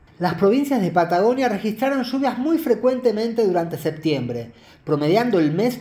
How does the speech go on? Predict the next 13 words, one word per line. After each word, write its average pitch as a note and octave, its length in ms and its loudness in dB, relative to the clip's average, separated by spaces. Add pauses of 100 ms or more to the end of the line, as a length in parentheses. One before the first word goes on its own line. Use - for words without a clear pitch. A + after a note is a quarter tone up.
se G3 80 -4
destacó G3+ 400 -2
un D4 80 -2
evento A#3+ 420 2
muy D4+ 280 0
intenso D3 640 -2
que D#3+ 100 -2
afectó F#3+ 420 -2
al D4 160 2
noroeste A3 680 2
de F#3+ 160 -2
esta F3+ 240 -4
región. C#3 680 -6